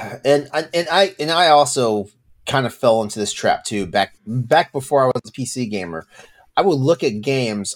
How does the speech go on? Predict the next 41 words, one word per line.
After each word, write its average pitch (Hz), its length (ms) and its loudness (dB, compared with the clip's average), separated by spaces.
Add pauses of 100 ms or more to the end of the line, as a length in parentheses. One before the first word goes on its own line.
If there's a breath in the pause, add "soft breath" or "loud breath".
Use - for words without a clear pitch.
on 120 160 0
the 123 60 -4
P 135 200 -8
C 143 260 -4
that 113 180 2
came, 123 320 -8
that 120 160 2
were 113 140 0
also 123 300 2
on 127 60 -6
the 120 80 -8
console, 131 400 -2
and 135 60 2
I 127 60 2
was 120 100 0
like, 107 80 -10
"Man, 185 300 4
why 147 140 2
does 135 80 -2
this 131 80 -2
game 123 220 -2
look 117 180 -2
so - 520 2
much 214 220 -2
fucking 101 260 -10
better 92 300 -4
than, 98 340 -8 (120)
you 117 100 -8
know, 101 120 -4
the 92 100 -14
console 156 360 -2
games 82 360 -12
and 101 120 -10
stuff 101 140 -6
like 101 120 -8
that?" 117 220 2 (560 soft breath)
Um, 120 360 0 (220)
and, 143 180 0
you 143 80 0
know, 135 180 4
like, 123 240 4